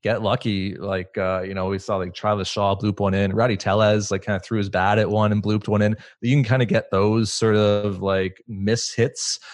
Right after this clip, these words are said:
but it's hard to string together offense when the pitching is that finely executed and the positioning is, like, just tailored to your tendencies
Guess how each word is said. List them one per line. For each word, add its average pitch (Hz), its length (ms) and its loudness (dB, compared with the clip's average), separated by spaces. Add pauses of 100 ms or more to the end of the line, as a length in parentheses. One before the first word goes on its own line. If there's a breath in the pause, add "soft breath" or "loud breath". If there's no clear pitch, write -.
(120)
but 113 120 0
it's 117 120 -2
hard 131 280 2
to 117 60 -4
string 107 480 2
together 95 680 0
offense 80 680 -4 (240 soft breath)
when 92 320 0
the 82 80 -4
pitching 107 480 0
is 90 360 -4
that 95 240 -2
finely 92 260 -4
executed 90 600 -8
and 87 440 -6
the 92 60 -14
positioning 87 520 -10
is, - 480 -14
like, 85 260 -8
just - 220 -16 (100)
tailored 95 440 -4 (240)
to - 120 -10
your 87 120 -4
tendencies 82 680 -8